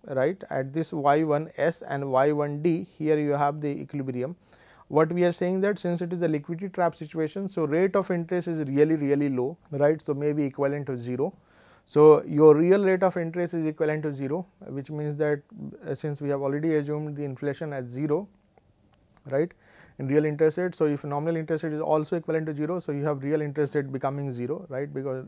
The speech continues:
a real interest rate is nothing but the nominal interest rate minus inflation. We have already assumed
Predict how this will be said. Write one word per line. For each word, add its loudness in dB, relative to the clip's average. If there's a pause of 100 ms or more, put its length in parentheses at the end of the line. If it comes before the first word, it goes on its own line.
a -6
real -4
interest -8
rate -8
is -10
nothing -10
but 0 (640)
the -6
nominal 0
interest -2
rate -4
minus -4
inflation. -4 (440)
We 0
have 4
already 4
assumed 0